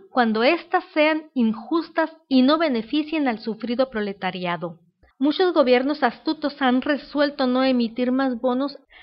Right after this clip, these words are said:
hasta que los plutócratas lo consideren oportuno. Se puntualizó que más importante que la recepción de divisas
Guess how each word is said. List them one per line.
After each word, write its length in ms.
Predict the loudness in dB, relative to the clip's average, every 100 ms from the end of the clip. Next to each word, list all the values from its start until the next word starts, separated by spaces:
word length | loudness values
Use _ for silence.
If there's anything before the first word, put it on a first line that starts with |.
| -6
hasta 360 | -2 0 0 0
que 80 | -2
los 180 | -2 -4
plutócratas 760 | -6 0 0 2 0 0 -2 -2 -4
lo 260 | 2 2 2
consideren 640 | 0 0 0 4 4 2
oportuno. 840 | -2 -4 -8 -6 -4 -4 -6 -12 _ _ -20 -14 2
Se 140 | 2
puntualizó 760 | 4 2 4 2 2 0 0 0
que 120 | 0
más 220 | 0 -2
importante 680 | -4 -4 -4 0 0 0 -4
que 120 | -4
la 120 | -6
recepción 540 | -6 -8 -10 -8 -4 -2
de 100 | -2
divisas 520 | -2 -4 -4 -4